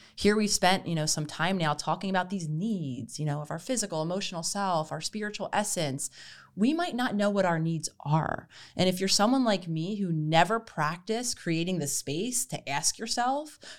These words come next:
who was living on a spaceship, not connected to the body to even begin to know, chances are you,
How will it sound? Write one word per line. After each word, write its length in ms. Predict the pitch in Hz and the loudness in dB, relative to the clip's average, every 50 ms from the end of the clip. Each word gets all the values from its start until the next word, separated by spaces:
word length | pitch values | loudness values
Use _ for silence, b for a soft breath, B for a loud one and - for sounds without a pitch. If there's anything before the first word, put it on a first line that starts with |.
| B - | B 2
who 120 | 202 185 | 2 4
was 160 | 170 165 175 | 4 2 2
living 260 | 160 175 180 202 214 | 2 2 2 2 0
on 140 | 214 190 156 | 0 0 0
a 40 | 160 | 0
spaceship, 600 | - - - 147 156 185 - - 226 233 - - | -2 -2 -2 -4 -4 -4 -2 -2 -2 -2 -2 0
not 240 | 170 170 170 170 - | 2 2 2 0 0
connected 520 | 165 156 160 175 175 - 220 214 - - - | 0 0 0 0 0 -2 -4 -4 -4 -6 -8
to 100 | 170 160 | -4 -4
the 80 | 156 | -2
body 420 | 147 139 135 139 156 180 208 220 214 | -2 0 0 2 2 0 0 -2 -4
to 140 | - 180 | -6 -6
even 180 | 175 165 156 156 | -6 -4 -4 -4
begin 320 | 139 147 143 - 170 175 175 | -4 -6 -6 -6 -6 -4 -6
to 140 | - 156 143 | -6 -6 -4
know, 600 | 135 131 131 131 131 147 170 220 262 277 262 B B B B B B B B - | -4 -2 -2 -2 0 0 0 0 0 -2 -4 B B B B B B B B -2
chances 380 | - 214 254 277 302 294 220 | 0 2 2 2 2 4 4
are 200 | 226 226 240 254 | 6 6 6 6
you, 280 | 233 202 202 180 175 | 4 4 4 2 0